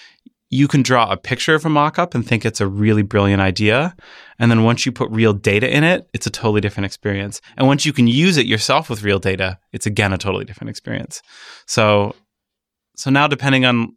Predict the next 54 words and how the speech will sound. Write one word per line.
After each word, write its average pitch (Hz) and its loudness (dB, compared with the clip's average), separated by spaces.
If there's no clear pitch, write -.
what 117 0
I'm 113 0
working 113 0
on, 160 0
I'll 113 0
sometimes 160 0
just 135 -6
drop 117 2
my 117 2
design 107 2
tools 101 0
and 98 -4
say, - -6
like, 98 -2
you 113 2
know, 107 2
"This 117 -4
looks 131 0
ugly." 98 -4
And 120 0
I'm 120 4
sure 160 0
I 135 0
can 117 -2
get 107 0
it - -6
looking 107 -2
nicer, 160 0
but 143 -2
what 117 0
I 117 4
really 117 2
wanna 110 2
do 104 -2
is 101 -2
figure - -2
out 107 0
what 101 -2
this 95 -6
is - -18
like 95 -4
with - -8
real 101 0
data, 98 -2
'cause 104 0
that's 104 0
gonna 98 0
give 90 -2
me 95 -2
the, 107 -4
the 107 0
insight 101 2
I 92 4
need 95 2